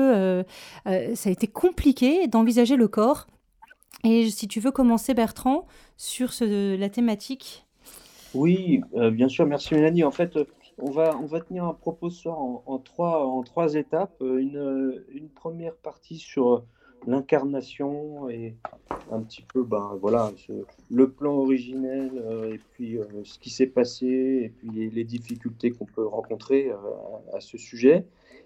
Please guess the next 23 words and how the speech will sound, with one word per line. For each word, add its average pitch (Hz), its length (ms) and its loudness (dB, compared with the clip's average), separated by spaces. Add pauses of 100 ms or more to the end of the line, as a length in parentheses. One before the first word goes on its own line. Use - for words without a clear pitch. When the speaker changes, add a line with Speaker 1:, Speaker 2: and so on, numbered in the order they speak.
(160)
Speaker 2:
Une 127 160 2
deuxième, 156 480 2
euh, 139 200 2
un 143 100 -2
deuxième 160 400 -4
point 165 500 -6
qui 135 160 -14
sera 147 340 -6
la, 135 220 -2
la 120 120 -6
question 131 440 -8
de, 117 240 -6 (540)
de 120 60 -4
cette, 117 420 -8
euh, 107 160 -2
de, 110 180 -4
du 107 340 -10
chemin 135 300 2
d'unification, 151 960 0
hein, 147 300 -6
pour - 180 -16
se, 113 320 0 (600)
euh, 107 340 -4